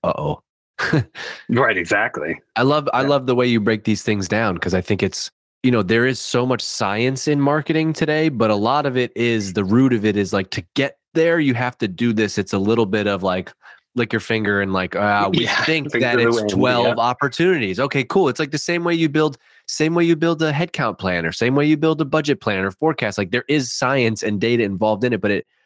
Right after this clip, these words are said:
Speaker 1: often starts with, like, you're doing bottoms up and top down. You're like, "Okay, roughly we think we need twelve opportunities.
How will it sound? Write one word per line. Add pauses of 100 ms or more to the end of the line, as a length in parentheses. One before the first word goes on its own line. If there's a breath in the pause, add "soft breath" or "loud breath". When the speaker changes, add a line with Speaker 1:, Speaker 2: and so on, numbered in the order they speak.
(160)
Speaker 1:
often
starts
with,
like, (140)
you're
doing
bottoms
up
and
top
down.
You're
like,
"Okay,
roughly
we
think
we
need
twelve
opportunities.